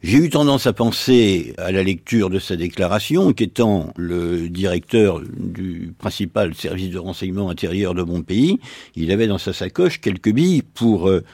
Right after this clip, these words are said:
affirmer cela. Depuis, on a vu, nous dit le ministre de l'Intérieur, dix complots d'ultra-droite déjoués depuis deux mille dix-sept.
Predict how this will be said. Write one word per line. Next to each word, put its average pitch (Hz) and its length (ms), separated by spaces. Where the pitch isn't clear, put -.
affirmer 113 440
cela. 104 380
Depuis, 143 720
on 101 140
a 117 80
vu, 170 340
nous 127 140
dit 117 120
le 110 60
ministre 110 400
de 98 80
l'Intérieur, 117 800
dix 113 300
complots 104 800
d'ultra-droite 107 1000
déjoués 90 600
depuis - 300
deux 67 80
mille 73 200
dix-sept. - 380